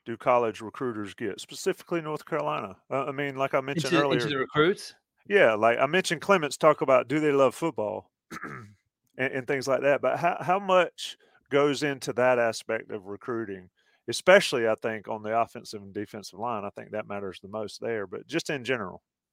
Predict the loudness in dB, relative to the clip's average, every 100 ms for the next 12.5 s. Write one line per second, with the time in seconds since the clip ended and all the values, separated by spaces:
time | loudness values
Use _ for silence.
0 | _ _ _ -6 -2 -2 -4 -4 -4 -4
1 | -2 -4 -2 -4 -4 -6 -6 -6 -6 -6
2 | -8 -8 -6 -6 -6 -14 -20 _ -10 -10
3 | -10 -10 -8 -4 -4 -4 -8 _ _ -8
4 | -6 0 2 2 2 0 0 2 2 4
5 | 2 2 -2 -2 -4 -6 -8 -8 -8 -8
6 | -10 -20 -20 _ _ _ _ -2 0 2
7 | 4 4 4 2 0 -4 -8 -8 -8 -8
8 | -2 4 6 6 2 0 -2 2 2 0
9 | -6 -14 0 4 6 4 4 2 2 2
10 | 2 0 -4 -2 -2 2 2 4 2 4
11 | 2 4 2 2 -2 -12 -8 -10 -8 -16
12 | -12 -2 -2 -2